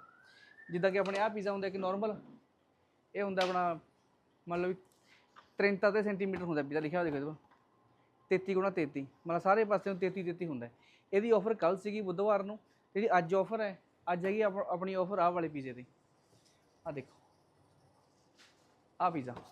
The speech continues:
ਇਹ ਪੀਜ਼ਾ ਆਪਣਾ ਹੁੰਦਾ ਹੈ ਛਿਆਲੀ ਗੁਣਾ ਛਿਆਲੀ, ਮਲਾਵੇ ਰਤੋਂਦਾ ਫੈਮਿਲੀ ਪੀਜ਼ਾ। ਅੱਜ ਇਹਦੀ ਆਫਰ ਹੈ। ਮੰਨ ਲਓ ਵੀ ਇਹ ਏਦਾਂ ਆਪਾਂ ਲੈ ਆਪਣੇ, ਵੈਸੇ ਤਾਂ ਇਹਦਾ ਰੇਟ ਹੈਗਾ ਪੰਦਰਾਂ ਯੂਰੋ।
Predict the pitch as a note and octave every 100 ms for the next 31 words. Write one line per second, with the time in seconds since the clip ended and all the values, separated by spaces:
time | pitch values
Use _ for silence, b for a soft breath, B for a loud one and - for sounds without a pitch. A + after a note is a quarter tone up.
0 | _ _ _ b b _ G#3 A3+ G#3 G3+
1 | G3 G3 F#3+ F3+ F#3+ A3 G3+ _ _ _
2 | _ _ _ _ - - _ _ _ _
3 | _ _ _ _ _ _ _ - F3+ F3
4 | F#3+ G#3+ - b b - F3+ G3+ E3+ C3
5 | A#2 A#2 _ _ b - F3 F3+ F#3 F3
6 | D#3 C3+ C3 B2 F3 F3 E3 D3+ D3+ E3
7 | F#3 G#3+ E3+ F#3 C3+ A2+ _ - b b
8 | - F3+ F#3+ G3+ G3 G#3 F#3+ G3 G3+ F3+
9 | F3 D#3 F3 F#3+ F#3 _ D#3+ D#3 F3 E3+
10 | G3+ G3+ F#3 F#3 G#3 F3+ E3 D#3+ D#3+ F#3+